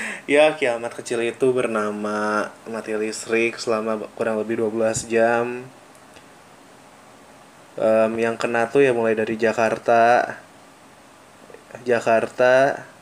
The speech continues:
Depok, Bogor, eh, eh, Jabodetabek aja lah, Jakarta, Depok, Bogor, Bekasi. Kalau nggak salah itu singkatannya ya.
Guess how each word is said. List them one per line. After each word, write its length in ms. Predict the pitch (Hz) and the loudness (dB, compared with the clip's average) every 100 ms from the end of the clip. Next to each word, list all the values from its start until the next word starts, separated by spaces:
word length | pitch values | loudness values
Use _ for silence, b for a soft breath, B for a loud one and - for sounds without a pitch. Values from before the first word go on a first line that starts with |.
| - - | -20 -12
Depok, 640 | 120 117 113 - 127 131 131 | 0 0 0 2 4 4 0
Bogor, 800 | 120 113 113 120 123 131 139 135 - - - - - - - - - - - - - - - | -2 -2 -2 2 4 2 0 -6 -14 -20 -20 -20 -20 -20 -20 -20 -20 -20 -20 -20 -20 -20 -6
eh, 180 | 113 113 | -4 -4
eh, 180 | - 107 - 117 | -6 -8 -8 -4
Jabodetabek 720 | 120 117 117 113 113 143 131 | 0 2 2 2 0 2 2
aja 160 | 110 | 2
lah, 80 | 127 139 | 0 -4
Jakarta, 320 | 110 107 - | -4 -4 -2
Depok, 320 | 123 113 - | -2 -2 -6
Bogor, 400 | 117 104 101 113 | -6 -4 0 -2
Bekasi. 480 | 117 110 104 - 131 - - - | -2 -4 -6 -4 -8 -8 -20 -8
Kalau 180 | 123 | -6
nggak 100 | 120 | -6
salah 200 | 120 135 | -4 -4
itu 160 | 127 143 | -2 -2
singkatannya 500 | 139 139 135 135 143 | -2 -2 -2 -2 0
ya. 140 | 107 | -2